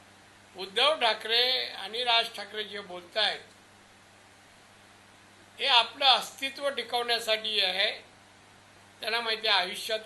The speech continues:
कधी सत्ता येणार नाही, सत्ता मिळवण्याची क्षमता दोघांमध्ये नाही आणि त्यामुळे त्यांची टीका जी आहे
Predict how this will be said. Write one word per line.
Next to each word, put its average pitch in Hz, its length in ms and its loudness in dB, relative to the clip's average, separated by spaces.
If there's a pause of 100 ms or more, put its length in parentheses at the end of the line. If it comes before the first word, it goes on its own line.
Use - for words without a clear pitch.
कधी 208 240 -10
सत्ता 202 420 -8
येणार 185 420 -2
नाही, 185 260 0 (960)
सत्ता 214 440 2
मिळवण्याची 233 720 0
क्षमता 214 500 -4
दोघांमध्ये 214 760 0
नाही 202 280 0 (3250)
आणि 208 180 -2 (100)
त्यामुळे 226 520 4 (1040)
त्यांची 214 440 4
टीका 240 380 2
जी 220 180 -2
आहे 190 360 2